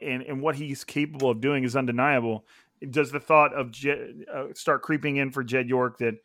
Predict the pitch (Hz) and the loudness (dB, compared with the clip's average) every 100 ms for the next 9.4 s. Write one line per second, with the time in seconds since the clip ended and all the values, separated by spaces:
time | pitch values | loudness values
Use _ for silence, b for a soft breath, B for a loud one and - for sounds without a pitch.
0 | _ _ _ - 127 139 135 123 120 107 | _ _ _ -4 0 0 -2 -8 -4 6
1 | 151 143 147 147 165 180 170 160 170 - | 8 8 2 4 6 6 4 2 0 0
2 | 165 156 147 131 123 - 156 175 165 120 | 6 6 6 4 0 -2 0 2 2 0
3 | 131 110 107 - - 117 - 113 101 - | -2 -2 -4 -4 -2 -2 0 0 0 -4
4 | 113 101 101 95 - _ - 110 101 107 | -12 -12 -16 -18 -20 _ -10 -8 -6 -6
5 | 104 98 95 _ _ _ _ _ _ - | -6 -8 -12 _ _ _ _ _ _ -14
6 | - 131 135 147 202 143 139 139 131 - | -2 -2 0 -2 2 2 4 4 0 0
7 | 139 120 117 - 147 139 123 147 139 - | -2 -2 -4 -12 -4 -2 -2 0 0 6
8 | 127 117 143 139 113 104 - _ _ _ | 6 6 2 0 0 -4 -8 _ _ _
9 | _ 117 113 | _ -2 -2